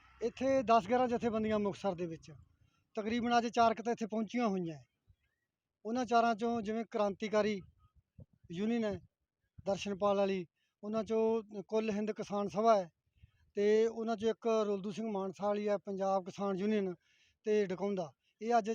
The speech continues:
ਕਿਹੜਾ ਚਾਰ ਜਥੇਬੰਦੀਆਂ ਇੱਥੇ ਪਹੁੰਚੀਆਂ ਹੋਈਆਂ ਹੈ ਤੇ ਬਾਕੀ ਹਰਿਆਣੇ ਦੀਆਂ, ਕੁਛ ਰਾਜਸਥਾਨ ਦੀਆਂ ਜਿਹੜੀਆਂ ਜਥੇਬੰਦੀਆਂ ਹੈ, ਉਹ ਇੱਥੇ ਆ ਜਿਹੜੀਆਂ ਇੱਥੇ ਸ਼ਿਰਕਤ ਕਰਨਗੀਆਂ। ਇੱਧਰੋਂ ਜਿਹੜਾ ਇੱਥੇ ਇਕੱਠੇ ਹੋ ਕੇ ਤੇ ਜਿਹੜਾ, ਅ, ਦਿੱਲੀ ਕੂਚ ਦਾ ਇੱਧਰ ਦੀ ਬਣਾਵਾਂਗੇ ਡੱਬ ਵਾਲੀ ਬਾਰਡਰ ਤੋਂ, ਤੇ ਉਹਨਾਂ ਨੂੰ ਸਾਰਿਆਂ ਨਾਲ ਸੰਪਰਕ 'ਚ ਹੈ।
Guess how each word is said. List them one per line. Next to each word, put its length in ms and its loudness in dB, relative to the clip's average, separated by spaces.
ਕਿਹੜਾ 140 -2
ਚਾਰ 300 2
ਜਥੇਬੰਦੀਆਂ 500 -4
ਇੱਥੇ 140 -8
ਪਹੁੰਚੀਆਂ 380 -6
ਹੋਈਆਂ 260 -2
ਹੈ 80 -6
ਤੇ 60 -8
ਬਾਕੀ 300 -2
ਹਰਿਆਣੇ 400 0
ਦੀਆਂ, 240 -2
ਕੁਛ 180 -10
ਰਾਜਸਥਾਨ 440 -4
ਦੀਆਂ 140 -4
ਜਿਹੜੀਆਂ 240 -4
ਜਥੇਬੰਦੀਆਂ 440 -4
ਹੈ, 80 -8
ਉਹ 220 -2
ਇੱਥੇ 220 -6
ਆ 40 0
ਜਿਹੜੀਆਂ 360 -4
ਇੱਥੇ 240 -10
ਸ਼ਿਰਕਤ 340 -10
ਕਰਨਗੀਆਂ। 460 -6
ਇੱਧਰੋਂ 240 -4
ਜਿਹੜਾ 200 2
ਇੱਥੇ 180 -4
ਇਕੱਠੇ 280 -6
ਹੋ 160 -2
ਕੇ 200 -10
ਤੇ 220 2
ਜਿਹੜਾ, 520 -2
ਅ, 380 -8
ਦਿੱਲੀ 280 -2
ਕੂਚ 320 -6
ਦਾ 160 -8
ਇੱਧਰ 220 -4
ਦੀ 80 -4
ਬਣਾਵਾਂਗੇ 440 -2
ਡੱਬ 160 2
ਵਾਲੀ 160 2
ਬਾਰਡਰ 280 -2
ਤੋਂ, 180 -6
ਤੇ 40 0
ਉਹਨਾਂ 180 0
ਨੂੰ 80 -4
ਸਾਰਿਆਂ 240 0
ਨਾਲ 120 0
ਸੰਪਰਕ 400 -4
'ਚ 100 -6
ਹੈ। 100 -2